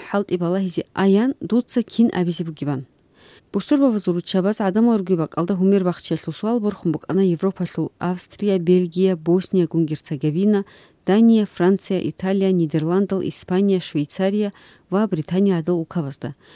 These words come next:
ფრანცია გუნ ბელგიალ და ანჟელ დი ჰუყუნ ბუგო რუჩაბაზი ბურგარეტინი, აი ადამალ რუგი ბაყალ და ჰუმერ ბახჩლე ბრიტელეტინი. ფეროლინიცა აბული ბუგუ ჰედინალ ყანუნას დინ ჰაბიზი ბუგებ ვაჟი დირგუ ფიქრუ ზაირების ბუგებ იხთიარალ და სა მაჰრუმ ჰარული რუგინ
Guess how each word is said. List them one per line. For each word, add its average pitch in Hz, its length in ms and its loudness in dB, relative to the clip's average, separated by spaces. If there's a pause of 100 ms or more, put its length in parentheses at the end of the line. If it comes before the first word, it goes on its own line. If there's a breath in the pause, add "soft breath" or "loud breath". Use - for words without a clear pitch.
(320 loud breath)
ფრანცია 208 320 0
გუნ 180 160 2
ბელგიალ 214 400 2
და 240 160 2
ანჟელ 185 320 0
დი 214 80 2
ჰუყუნ 196 400 -4
ბუგო 180 240 -2
რუჩაბაზი 170 560 -4
ბურგარეტინი, 160 800 -2
აი 170 200 -2 (120)
ადამალ 175 480 2
რუგი 156 160 -6
ბაყალ 170 240 -4
და 208 80 -4
ჰუმერ 175 320 2
ბახჩლე 180 400 -6
ბრიტელეტინი. 143 560 -6 (840 loud breath)
ფეროლინიცა 240 760 4
აბული 180 200 2
ბუგუ 233 280 0
ჰედინალ 185 360 4
ყანუნას 202 520 2
დინ 226 200 6
ჰაბიზი 180 360 0
ბუგებ 175 320 -4
ვაჟი 180 280 0
დირგუ 175 320 -2
ფიქრუ - 400 -6
ზაირების 165 440 -2
ბუგებ 175 320 -2
იხთიარალ 220 480 -2
და 202 120 -2
სა - 280 -6
მაჰრუმ 214 440 -2
ჰარული 175 320 2
რუგინ 156 320 0